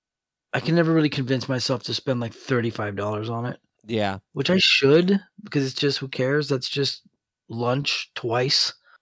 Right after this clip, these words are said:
Speaker 1: But, I mean, I don't know.
Speaker 2: Yeah, well, that's our, uh, backlogs. Um, we have more, and we'll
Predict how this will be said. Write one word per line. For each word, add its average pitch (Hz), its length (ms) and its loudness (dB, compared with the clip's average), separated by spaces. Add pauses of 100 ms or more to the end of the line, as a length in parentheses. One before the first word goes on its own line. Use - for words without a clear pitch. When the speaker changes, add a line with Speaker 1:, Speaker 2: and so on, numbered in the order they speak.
(640)
Speaker 1:
But, 131 380 4
I 123 100 0
mean, 117 560 -2 (1300)
I 120 60 -4
don't 113 180 0
know. 110 240 -4 (840)
Speaker 2:
Yeah, 240 140 0
well, 180 240 2
that's 160 260 0
our, 156 340 4 (100)
uh, 117 260 2
backlogs. 113 720 2
Um, 135 160 0
we 170 160 4
have 160 140 4
more, 107 380 0
and 107 260 -4
we'll 120 320 2